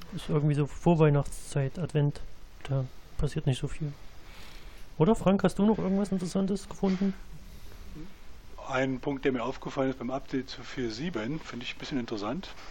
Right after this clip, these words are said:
Speaker 1: Du hast doch noch gar nicht
Speaker 2: Und
Speaker 1: auf
Speaker 2: zwar
Speaker 1: vier sieben
Speaker 2: kommt ja wie immer,
Speaker 1: gereagiert.
Speaker 2: hast du gesagt, Nikolaus, ja,
Speaker 1: Ja.
Speaker 2: aber kommt ja ein neues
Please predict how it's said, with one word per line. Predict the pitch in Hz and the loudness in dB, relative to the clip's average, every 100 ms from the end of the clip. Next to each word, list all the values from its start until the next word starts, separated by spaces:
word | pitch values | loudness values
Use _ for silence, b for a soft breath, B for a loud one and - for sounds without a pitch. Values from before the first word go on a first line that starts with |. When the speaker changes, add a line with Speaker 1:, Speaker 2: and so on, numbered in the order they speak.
| B | B
Speaker 1:
Du | - | 2
hast | 131 - | 4 6
doch | 220 | 6
noch | - | 6
gar | 160 | 6
nicht | 156 | 6
Speaker 2:
Und | 156 | 6
Speaker 1:
auf | - | 4
Speaker 2:
zwar | 160 | 4
Speaker 1:
vier | 139 | 6
sieben | 139 | 4
Speaker 2:
kommt | 131 | 6
ja | 127 | 6
wie | 123 | 6
immer, | 131 127 | 6 6
Speaker 1:
gereagiert. | - | 4
Speaker 2:
hast | 131 - | 2 2
du | 123 | 0
gesagt, | 110 123 139 127 | 8 8 8 4
Nikolaus, | 135 185 180 190 - | 4 6 6 4 2
ja, | 104 | 0
Speaker 1:
Ja. | 135 320 117 | 0 0 4
Speaker 2:
aber | 135 185 214 - B B B B B B - | 6 6 4 -4 B B B B B B -2
kommt | - - | 0 8
ja | 147 | 8
ein | 135 | 10
neues | 131 123 | 8 6